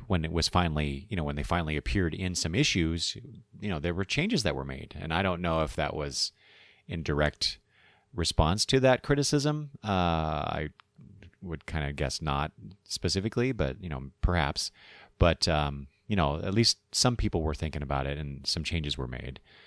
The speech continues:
So at least, you know, there is that, you know, and it's, I, I agree with you. There's probably not enough of that, <laughs> uh, especially the, you know, I, I would have liked to have seen, as you said, more alien cultures or more alien looking, um,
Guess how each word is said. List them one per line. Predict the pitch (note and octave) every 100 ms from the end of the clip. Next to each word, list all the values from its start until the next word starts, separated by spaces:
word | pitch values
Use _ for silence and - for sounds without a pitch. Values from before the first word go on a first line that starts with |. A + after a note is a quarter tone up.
| -
So | - F#2
at | F#2+
least, | A#2 - -
you |
know, | D2 B1+
there | D#2 D2 C#2+
is | D2+ C2+ B1+
that, | C#2 B1 C2+
you | E2
know, | C#2+
and | C#2+
it's, | D#2 -
I, | F#2+ G2 -
I | G2+
agree | F#2 G2
with | E2
you. |
There's | D#2 D#2+
probably | - - F2
not | D2 D2
enough | C#2 C#2 -
of | G#2+
that, | A2+ A#2+ - - C#5+ B2+ -
<laughs> | C3 - - - - -
uh, | D#2+ D2+ D2 D#2
especially | - F2+ - E2
the, | D2 C2+ C2+ - - D#2 - -
you | F2
know, | E2+ D#2
I, | F2
I | D#2+
would | F2+ D#2+
have | C#2
liked | C2
to | C#2+
have |
seen, | - D2 C2+ B1+ -
as | D#2+
you | D2+
said, | - C#2 C2
more | C#2+ C#2+
alien | D2+ D2+ C#2+ C2+
cultures | - C#2 - B1+ - - _ _ -
or | D#2+
more | E2+ E2+ F2+
alien | F#2+ G2+ G2 F2+ D#2
looking, | F2+ - D#2+ C#2+ C2 - _ _ _ _ _ _ -
um, | C#2 B1 A#1